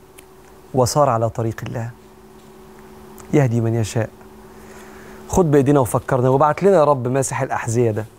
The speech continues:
وبعت لنا ناس تفكرنا بيك. ألسنة الخلق أقلام الحق.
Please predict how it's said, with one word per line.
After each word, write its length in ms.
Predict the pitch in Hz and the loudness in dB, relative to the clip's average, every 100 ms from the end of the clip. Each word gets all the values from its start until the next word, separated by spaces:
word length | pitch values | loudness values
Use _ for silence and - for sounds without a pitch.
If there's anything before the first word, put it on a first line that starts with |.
| - - - - - - | -20 -20 -20 -20 -14 -2
وبعت 280 | 143 135 170 | 0 0 0
لنا 100 | 156 | -2
ناس 140 | 143 | -4
تفكرنا 520 | 117 120 - 127 123 | -8 -8 -6 -4 -2
بيك. 400 | 117 127 - - - - - - - | -2 -2 -4 -12 -20 -20 -20 -18 -2
ألسنة 440 | 139 127 - 170 139 | 0 0 2 2 2
الخلق 540 | 127 - 156 147 - - - | 0 0 0 0 -4 -8 -8
أقلام 420 | - 127 131 117 | -2 2 2 0
الحق. 480 | 110 - - - | -4 -4 -4 -6